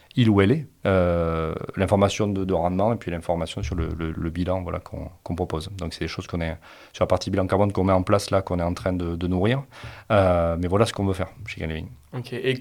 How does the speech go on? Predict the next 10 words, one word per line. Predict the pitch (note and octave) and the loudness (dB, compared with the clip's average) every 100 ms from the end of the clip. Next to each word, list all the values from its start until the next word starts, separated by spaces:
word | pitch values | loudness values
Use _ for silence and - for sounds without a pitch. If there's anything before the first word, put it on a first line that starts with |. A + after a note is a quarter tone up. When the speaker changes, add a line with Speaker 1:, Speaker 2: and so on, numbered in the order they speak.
| - | -4
Speaker 2:
comment | D#3 E3+ F#3+ | 0 4 2
vous | D#3 C3 | 2 0
avez | A#2+ | 2
eu | C#3 | 0
cette | C#3 A#2+ - | 0 -4 -2
idée | A#2+ B2+ | -2 -2
finalement ? | - A2+ A2+ A#2 A#2+ - _ _ _ - - - - - - - - _ _ - | 0 0 2 -2 -6 -18 _ _ _ -20 -20 -16 -14 -14 -16 -20 -20 _ _ 4
Speaker 1:
Alors, | A2+ A2 | 8 8
l'idée, | A#2+ D3 C#3+ D3 C#3+ - - | 8 4 2 2 2 0 -2
euh, | G2+ G2+ G2+ G2 G2 F#2 F#2 | 2 4 4 2 2 0 0